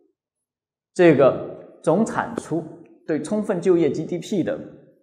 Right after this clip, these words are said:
这样一个偏离，由此，啊，所对应的劳动力市场上对充分就业或者自然失业率的偏离所形成的这样一个失业，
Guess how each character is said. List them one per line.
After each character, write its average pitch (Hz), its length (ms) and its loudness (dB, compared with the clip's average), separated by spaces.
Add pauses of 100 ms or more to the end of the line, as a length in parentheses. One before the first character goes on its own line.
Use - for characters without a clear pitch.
(840)
这 160 100 2
样 139 100 2
一 131 60 0
个 - 80 0
偏 170 380 -4
离， - 180 -10 (2500)
由 175 240 4
此， - 800 -8
啊， 123 300 -4
所 135 200 -2
对 208 340 8
应 160 180 2
的 - 460 -2 (400)
劳 131 240 4
动 208 140 2
力 160 80 0
市 - 180 -8
场 - 220 -12
上 - 640 -12 (480)
对 - 500 0
充 190 220 -6
分 180 120 -2
就 160 140 0
业 156 160 2
或 156 140 -2
者 139 80 0
自 175 180 -4
然 131 120 0
失 - 180 -4
业 147 100 2
率 139 100 -2
的 - 80 -6
偏 165 380 -10
离 165 100 -14 (440)
所 165 200 -2
形 143 300 -4
成 143 160 -4
的 139 80 0
这 139 80 0
样 131 120 0
一 123 100 0
个 123 80 0
失 131 200 -8
业， 131 160 -6